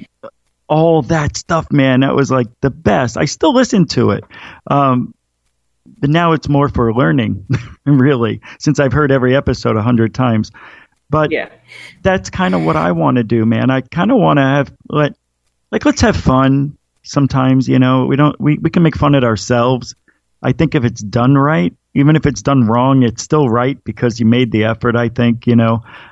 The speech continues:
Speaker 1: Um, and I, and it doesn't always work. And people, you know, I've seen other shows. Uh, I've seen a guy, there's a guy out there who stole my tagline, "The Bad Boy of Ufology,"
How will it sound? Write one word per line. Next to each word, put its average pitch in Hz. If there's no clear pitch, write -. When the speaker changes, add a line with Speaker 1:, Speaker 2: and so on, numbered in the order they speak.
Speaker 1:
Um, 113
and 160
I, 185
and 190
it 190
doesn't 175
always 131
work. 120
And 143
people, 170
you 185
know, 160
I've 202
seen 254
other 151
shows. 170
Uh, 127
I've 156
seen 185
a 170
guy, 165
there's 147
a 151
guy 147
out 160
there 165
who 147
stole 185
my 180
tagline, 170
"The 127
Bad 147
Boy 156
of 147
Ufology," 156